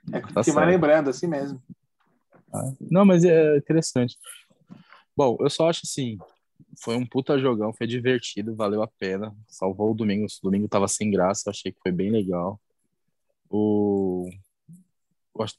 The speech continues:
Speaker 2: quando eu achava que o Atlético ia dominar o jogo, o Flamengo ia lá e tal, mas eu acho que muito do, da queda de rendimento que o Flamengo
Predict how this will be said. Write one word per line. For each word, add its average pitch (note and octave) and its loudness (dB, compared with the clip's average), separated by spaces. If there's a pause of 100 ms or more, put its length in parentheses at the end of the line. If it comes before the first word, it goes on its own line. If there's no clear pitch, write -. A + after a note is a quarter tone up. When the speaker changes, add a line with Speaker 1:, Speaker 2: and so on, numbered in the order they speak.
(240)
Speaker 2:
quando B2+ 0
eu C3+ 2
achava B2+ 0
que - -10
o A2+ -6
Atlético A2+ -6
ia A2 -4
dominar A2 -6
o G#2+ -6
jogo, G#2 -8
o - -20
Flamengo G#2+ -4
ia G#2 0
lá G2+ -2 (580)
e G2+ -4
tal, G#2 0 (400)
mas G#2+ -4
eu B2 2
acho B2+ -4
que C3+ -4
muito C3 -4
do, A2 -8
da A2 0
queda B2+ -2
de C#3+ -4
rendimento A#2 -4
que - -20
o - -20
Flamengo A2+ -4